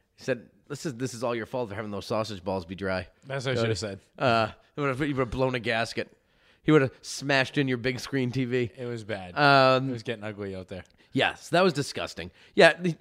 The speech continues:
Speaker 1: Mahomes, I mean, he scares you when he drops back, but, like, the offense isn't nearly as creative as it was last year. Like,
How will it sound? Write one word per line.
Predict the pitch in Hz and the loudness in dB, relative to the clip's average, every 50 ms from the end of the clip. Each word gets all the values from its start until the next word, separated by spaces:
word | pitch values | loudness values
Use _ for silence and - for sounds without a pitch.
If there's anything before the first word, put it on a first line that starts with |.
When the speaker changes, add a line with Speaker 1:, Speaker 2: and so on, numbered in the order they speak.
| - 175 | -2 4
Speaker 1:
Mahomes, | 190 196 202 269 311 320 311 277 233 151 151 185 | 6 8 10 10 10 10 10 8 8 6 6 4
I | 185 | 6
mean, | 175 175 165 156 - - - _ _ | 6 6 6 6 4 -2 -10 _ _
he | - - 262 | 0 0 0
scares | 254 - - 226 220 214 202 170 165 | 0 2 4 8 8 8 8 8 6
you | 156 | 4
when | 147 135 | 4 2
he | 127 | 2
drops | 123 147 135 127 - - | 2 2 2 2 0 2
back, | - 156 147 131 117 - | 4 4 4 4 4 0
but, | 147 127 | -2 0
like, | 131 131 127 - _ _ _ _ | 2 0 0 -2 _ _ _ _
the | - 170 | 2 4
offense | 175 208 240 - 262 233 170 | 6 6 8 6 6 2 2
isn't | 165 147 160 139 131 | 0 -2 -2 -2 -2
nearly | 131 143 160 165 160 156 151 135 | 0 2 2 4 4 2 2 2
as | 131 123 - | 0 -2 -2
creative | - - 147 139 131 131 127 123 120 | -2 -2 0 2 2 2 2 0 -2
as | 120 | -2
it | 131 123 | -2 2
was | 127 127 117 104 | 2 2 2 2
last | 120 117 117 120 113 - | 0 2 2 0 0 0
year. | 127 117 117 117 - - _ _ _ _ _ _ - - - _ _ - - | 0 0 0 0 -2 -6 _ _ _ _ _ _ -18 -18 -18 _ _ -4 0
Like, | 151 143 143 - | 0 0 0 -4